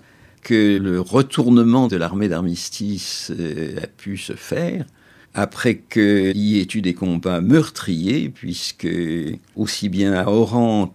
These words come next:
qu'au Maroc, les Français ont résisté aux Américains, avec, euh,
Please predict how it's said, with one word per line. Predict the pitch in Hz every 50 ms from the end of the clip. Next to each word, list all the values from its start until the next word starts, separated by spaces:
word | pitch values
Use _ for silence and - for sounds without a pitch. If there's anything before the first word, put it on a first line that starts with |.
| _
qu'au | - 110 110
Maroc, | 110 104 101 95 85 98 98 98 87 - - - - - _ _ _ _ _ _ _ _ _ _ -
les | 90 95 107 98
Français | - - 90 - - 92
ont | 87
résisté | 80 82 76 - - - 92
aux | 82 78 78
Américains, | 71 76 71 - 71 - - 107 117 131 131 135 143 135 120 120 - -
avec, | - 92 80 76 - - 87 90 87 - _ - -
euh, | 78 71 82 80 71 78 69 67